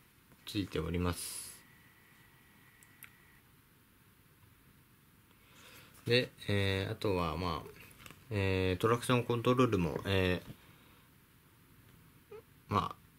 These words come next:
えー、結構高性能なものが、えー、搭載されております。で、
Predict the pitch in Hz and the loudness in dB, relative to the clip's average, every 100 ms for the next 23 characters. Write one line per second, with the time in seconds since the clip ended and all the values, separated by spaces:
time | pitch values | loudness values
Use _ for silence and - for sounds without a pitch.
0 | - 101 98 90 90 95 120 - 85 - | -10 -2 0 0 -2 -2 -2 -2 -4 -2
1 | - 104 110 101 90 85 - - 101 95 | 2 4 4 4 2 0 -4 -6 -2 2
2 | 92 - - - - - - - - - | 2 0 -6 -12 -12 -14 -14 -20 -20 -20
3 | - - - - - - - - - - | -18 -18 -20 -20 -20 -20 -20 -20 -16 -14
4 | - - 92 87 85 92 87 87 - 85 | -12 -6 -2 0 0 0 0 -2 0 -2
5 | 87 82 87 95 92 - - - - - | 0 -2 0 -2 -2 -4 -6 -10 -14 -20
6 | - - - - - - - - - 135 | -20 -20 -20 -20 -20 -20 -20 -16 2 4
7 | - | 4